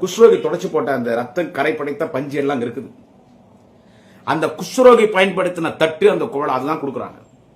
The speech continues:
சாப்பாடு கொடுத்துட்டு மண் கலந்து கொடுத்து சாப்பிடுன்றாங்க. தினம் அடி, தினம் அடி.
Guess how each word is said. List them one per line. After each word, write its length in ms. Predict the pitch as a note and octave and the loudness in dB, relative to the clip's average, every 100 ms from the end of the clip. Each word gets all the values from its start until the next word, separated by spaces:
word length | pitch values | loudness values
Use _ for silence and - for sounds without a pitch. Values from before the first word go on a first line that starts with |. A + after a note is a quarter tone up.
| _ _ _ _ _ - | _ _ _ _ _ -2
சாப்பாடு 340 | E3 G3+ G3 E3 | 0 2 2 0
கொடுத்துட்டு 360 | D3+ E3+ D3+ | -4 -6 -4
மண் 160 | D3+ F#3 | -4 -4
கலந்து 200 | E3 D3 | -4 -4
கொடுத்து 260 | C3 C3+ - | -8 -10 -4
சாப்பிடுன்றாங்க. 560 | B2+ C#3 B2 G2 F2 - - _ _ _ _ _ _ _ _ F#2+ | -4 -2 -6 -6 -14 -18 -20 _ _ _ _ _ _ _ _ -6
தினம் 380 | C#3 E3 F3 F3+ C3+ | 0 2 2 4 2
அடி, 160 | A#2+ A2 - _ _ _ _ - _ _ _ - | 0 -6 -14 _ _ _ _ -20 _ _ _ -10
தினம் 260 | E3+ G#3+ | -8 -6
அடி. 160 | B2+ | -8